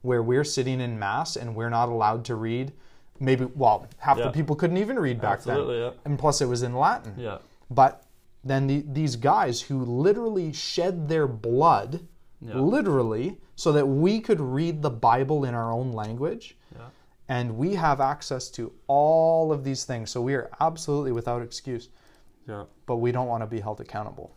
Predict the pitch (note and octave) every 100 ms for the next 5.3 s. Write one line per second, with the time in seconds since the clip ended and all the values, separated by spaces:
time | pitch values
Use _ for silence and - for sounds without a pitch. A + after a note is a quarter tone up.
0 | - C3 C3+ - - B2+ - - _ -
1 | - - - C3 C3 - - A#2 - C#3
2 | C3 A2+ G#2 G#2 G2+ - A2 - - C3+
3 | D3 E3+ D3+ C3 C#3 - - - - -
4 | - _ - - - - C3 C3 B2+ B2
5 | B2 D#3+ D3